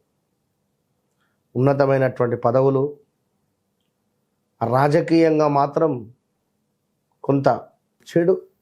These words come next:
సంబంధిత విషయాలు కానీ, చెడుకు సంబంధించినటువంటి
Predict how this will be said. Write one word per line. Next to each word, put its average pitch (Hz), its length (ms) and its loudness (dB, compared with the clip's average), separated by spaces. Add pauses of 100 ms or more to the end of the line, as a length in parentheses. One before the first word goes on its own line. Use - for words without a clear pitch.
(600)
సంబంధిత 143 680 0 (520)
విషయాలు 135 500 2
కానీ, 127 340 -2 (420)
చెడుకు 185 280 0
సంబంధించినటువంటి 143 1300 -4